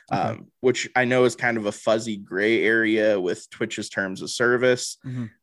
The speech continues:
Speaker 2: Um, but I,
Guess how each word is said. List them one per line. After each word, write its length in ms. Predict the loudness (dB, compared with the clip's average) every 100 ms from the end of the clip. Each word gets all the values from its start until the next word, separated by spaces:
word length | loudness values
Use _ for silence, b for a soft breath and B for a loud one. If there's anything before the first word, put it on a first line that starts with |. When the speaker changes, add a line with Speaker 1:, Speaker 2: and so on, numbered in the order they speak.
| -4
Speaker 2:
Um, 540 | -2 -2 -6 -10 -16 _ _ _ _ _ _ _ _ _ -14
but 460 | -2 6 6 6 0 _ _ _ _
I, 100 | -6